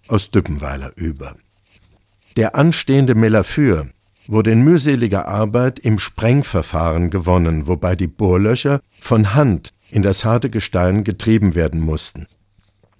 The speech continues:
Nach der Sprengung verarbeitete man das Material ebenfalls in Handarbeit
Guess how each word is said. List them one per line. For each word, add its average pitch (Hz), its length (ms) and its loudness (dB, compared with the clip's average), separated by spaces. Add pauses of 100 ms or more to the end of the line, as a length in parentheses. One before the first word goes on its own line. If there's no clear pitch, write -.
(340)
Nach 131 220 2
der 156 140 0
Sprengung 139 600 0
verarbeitete 120 760 -2
man 95 240 2
das 95 220 -2
Material 90 760 -2
ebenfalls 117 600 -2
in 85 220 -4
Handarbeit 113 600 -2